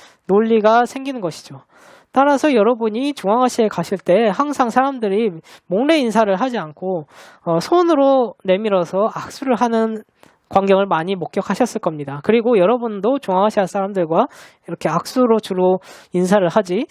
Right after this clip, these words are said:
목례로 인사를 하는 것은 좀 부자연스럽게 느낄 수 있습니다. 저 또한 중앙아시아에서 목례 인사를 아예 하지 않습니다. 거의 손을 내밀어서 악수를 하거나 그냥 아살라무 알라이쿰 이런 식으로, 뭐, 약시무시스 이런 식으로 안부를 묻는 정도로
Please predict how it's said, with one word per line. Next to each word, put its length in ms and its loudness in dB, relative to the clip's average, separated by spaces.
목례로 460 2
인사를 640 0
하는 260 -4
것은 320 -6
좀 260 -4
부자연스럽게 640 0
느낄 260 -6
수 180 -8
있습니다. 560 -6
저 240 2
또한 380 2
중앙아시아에서 760 -2
목례 320 2
인사를 420 0
아예 220 2
하지 240 -6
않습니다. 520 -8
거의 300 4
손을 320 0
내밀어서 480 0
악수를 400 0
하거나 320 0
그냥 340 0
아살라무 500 2
알라이쿰 580 -2
이런 180 0
식으로, 320 -4
뭐, 100 -2
약시무시스 880 -4
이런 200 4
식으로 420 0
안부를 480 0
묻는 280 0
정도로 520 0